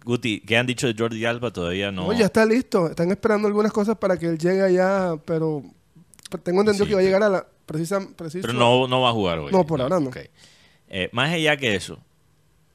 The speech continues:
Speaker 1: Atlanta United es ex equipo de, eh, Tata Martino y ex equipo de Joseph Martínez, el venezolano que, que se supone es el, el socio en ataque de,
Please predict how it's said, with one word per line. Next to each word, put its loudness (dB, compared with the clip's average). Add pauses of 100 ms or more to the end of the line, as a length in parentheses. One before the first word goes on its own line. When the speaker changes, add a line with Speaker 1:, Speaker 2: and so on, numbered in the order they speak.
(100)
Speaker 1:
Atlanta -4
United -2 (140)
es -8
ex -4
equipo -8 (320)
de, -6 (800)
eh, -8
Tata -6
Martino -8
y -8
ex -10
equipo -12
de -8 (300)
Joseph -6
Martínez, -8
el -12
venezolano -8
que, -8 (540)
que 2
se 0
supone -2
es -6
el, -6 (160)
el -8
socio -4
en -4
ataque -6
de, -12